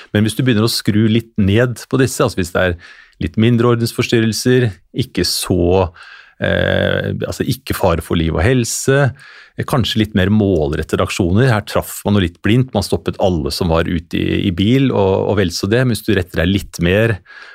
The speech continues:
mot de du er ment å nå, eh, så vil vurderingene fort bli annerledes. Så jeg er ikke sikker på at Høyesterett vil komme til samme resultat i en litt mer dempet og litt mer målrettet sivil ulydighetsaksjon. Men det vet vi ikke noe om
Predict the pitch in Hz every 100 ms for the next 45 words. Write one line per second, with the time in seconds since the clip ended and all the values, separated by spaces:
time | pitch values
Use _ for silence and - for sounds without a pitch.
0 | - - 80 87 - - - - 107 101
1 | 80 92 87 - _ - 92 90 80 85
2 | 82 113 147 110 - _ _ 139 110 107
3 | 107 110 - - 151 175 151 135 143 147
4 | 143 92 98 120 - 131 - - - 101
5 | 107 87 76 78 - 135 123 156 - 117
6 | - 113 113 - 110 - 95 - 107 104
7 | 104 82 104 101 87 82 - 98 170 -
8 | - - - - - 120 98 110 104 82
9 | _ _ - - - 113 110 101 101 104
10 | - 156 160 135 113 - 98 107 101 76
11 | 76 76 101 85 107 85 87 90 78 76
12 | - - 95 85 87 117 117 _ - 110
13 | 92 - 107 110